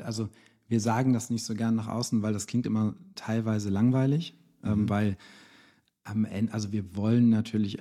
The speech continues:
Speaker 1: schon als kreativ, es ist immer schwierig, sind wir eine Social-Media-Agentur, sind wir eine Crea-, Creative Content Agency, wo genau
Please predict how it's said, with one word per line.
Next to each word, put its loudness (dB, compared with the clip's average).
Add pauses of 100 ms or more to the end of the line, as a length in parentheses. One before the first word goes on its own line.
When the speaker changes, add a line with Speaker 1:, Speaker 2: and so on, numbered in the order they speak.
(200)
Speaker 1:
schon 2
als -6
kreativ, -2 (280)
es -16
ist -8
immer 2
schwierig, -4
sind -6
wir -4
eine -2
Social-Media-Agentur, 0
sind -6
wir -2
eine -2
Crea-, -6 (280)
Creative -2
Content 2
Agency, 2 (460)
wo 4
genau 2